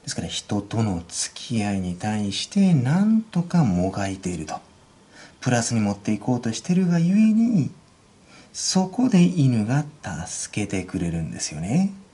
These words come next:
ですから、三番が正解です。で、皆さん、続いて空欄Aをお願いいたします。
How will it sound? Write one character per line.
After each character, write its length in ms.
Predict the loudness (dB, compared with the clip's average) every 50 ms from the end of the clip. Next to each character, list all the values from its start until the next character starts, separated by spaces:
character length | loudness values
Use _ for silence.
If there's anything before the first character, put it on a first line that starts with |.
| _ _ _ -8 -4
で 120 | -4 -4
す 80 | -4 -6
か 80 | -10
ら、 80 | -10 -8
三 240 | -8 -6 -6 -4 -4
番 200 | -4 -4 -2 0
が 360 | 2 2 2 2 2 0 0
正 240 | -2 -2 -2 -2 -2
解 160 | -2 -4 -6
で 460 | -8 -10 -14 -14 -14 -14 -14 -14 -12
す。 360 | -12 -10 -10 -12 -12 -14 -18 _ _ _ _ _ _ _ _ _ _ _ _ _ _ _ _ _ _ -2
で、 80 | 0 2
皆 120 | 2 4
さ 80 | 4 2
ん、 60 | 2
続 120 | 0 -2
い 60 | -4
て 100 | -4 -4 -8 -8
空 320 | -8 -6 -4 -2 0 0
欄 380 | 0 0 -2 -4 -4 -6 -6 -8 -8 -10
A 260 | -8 -8 -8 -6 -4
を 400 | -2 0 2 2 2 2 0 -2 -6 -6
お 40 | -4
願 100 | -2 -2
い 20 |
い 20 | -2
た 80 | -4
し 100 | -6 -6
ま 500 | -6 -8 -8 -10 -12 -12 -14 -14 -14 -14
す。 280 | -12 -12 -12 -14 -14